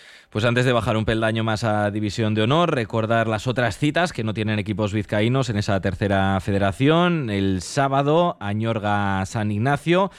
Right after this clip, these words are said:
y luego ya tendremos que ir hasta el domingo para encontrarnos ese Aurrera de Vitoria frente al Deportivo Alavés, eh, C, eh, derbi,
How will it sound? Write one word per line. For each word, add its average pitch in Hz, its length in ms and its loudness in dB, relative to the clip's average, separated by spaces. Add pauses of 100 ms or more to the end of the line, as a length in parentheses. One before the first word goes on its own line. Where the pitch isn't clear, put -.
(220)
y 104 120 -4
luego 104 200 0
ya 101 140 2
tendremos 101 400 -2
que 101 80 -2
ir 98 160 0
hasta 98 260 0
el 98 320 2
domingo 113 380 0
para 104 160 -2
encontrarnos 110 680 0 (260)
ese 104 600 0
Aurrera 110 560 2
de 95 80 -2
Vitoria 101 500 0
frente 101 360 -4
al 95 340 0
Deportivo 98 420 -2
Alavés, 95 460 0
eh, 95 160 0
C, 165 380 0 (100)
eh, 87 640 -2
derbi, 95 480 0